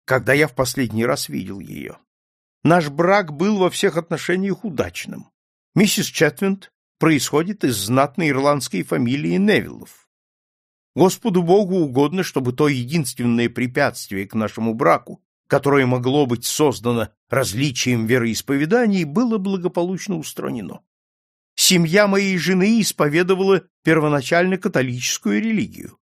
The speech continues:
но когда со временем старые верования сменились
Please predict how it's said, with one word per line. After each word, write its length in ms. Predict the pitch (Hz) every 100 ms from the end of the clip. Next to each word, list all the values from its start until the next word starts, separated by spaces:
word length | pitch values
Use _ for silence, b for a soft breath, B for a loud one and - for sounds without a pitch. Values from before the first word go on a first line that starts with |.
| _ _
но 120 | 123
когда 320 | 120 117 110 127
со 140 | 120
временем 520 | 123 143 127 110 104
старые 500 | - - 120 98 95
верования 580 | 98 117 104 98 101 98
сменились 720 | - 120 107 113 101 92 -